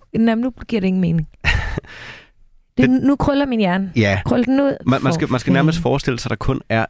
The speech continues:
Speaker 2: ét renteniveau, hvis vi lige ser på de, de almindelige, øh, tredive-årige lån, bare lige for at holde det mere simpelt.
Speaker 1: Mm.
Speaker 2: Der er et renteniveau. Japaneren siger, "Jamen, jeg forlanger at få, øh, tre komma to procent i rente, hvis jeg skal låne penge ud til en dansk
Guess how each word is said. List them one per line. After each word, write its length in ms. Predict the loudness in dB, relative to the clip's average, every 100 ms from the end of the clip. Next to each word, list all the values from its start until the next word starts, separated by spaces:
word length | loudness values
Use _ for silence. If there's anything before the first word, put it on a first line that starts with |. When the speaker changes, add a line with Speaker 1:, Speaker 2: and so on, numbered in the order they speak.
| _ -2
Speaker 2:
ét 260 | -2 -10 _ _ _ _ -4
renteniveau, 640 | 0 0 2 0 0 -2 -2
hvis 220 | -4 -2
vi 60 |
lige 220 | -2 0 0
ser 180 | -2
på 100 | -2
de, 240 | -4 -6 -8 -2
de 60 |
almindelige, 460 | 0 0 0 -2 -2 -4
øh, 100 | -4
tredive-årige 560 | 0 -2 0 0 0 -2
lån, 220 | -4 -4
bare 160 | -2
lige 80 | -2
for 100 | -2
at 80 | -2
holde 140 | 0 -2
det 160 | -4
mere 220 | -2 -2 0
simpelt. 340 | -4 -4 -6 -8 _ _ -4
Speaker 1:
Mm. 280 | -2 -2 -4 -2
Speaker 2:
Der 60 | 0
er 80 |
et 180 | 0 -2
renteniveau. 540 | -2 0 -2 0 -2 -4 -4
Japaneren 460 | -2 -2 -2 -4 -4
siger, 340 | -4 -2 -2 0
"Jamen, 340 | 0 0 -2 -2
jeg 180 | -2 -2
forlanger 560 | -2 0 0 -2 -6
at 60 | -6
få, 360 | -2 -2 -2 -8 -2
øh, 180 | -2 -2
tre 220 | -4 -4 -4
komma 260 | -4 -4
to 220 | -2 -4 -4
procent 300 | -4 -4 -2
i 40 |
rente, 320 | -2 -2 -2
hvis 140 | -4 -4
jeg 80 | -4
skal 160 | -2
låne 240 | 0 0 0
penge 280 | -2 -4
ud 180 | -4 -6
til 280 | -4 -4 -2
en 200 | -2 -2
dansk 440 | 0 -2 -4 -12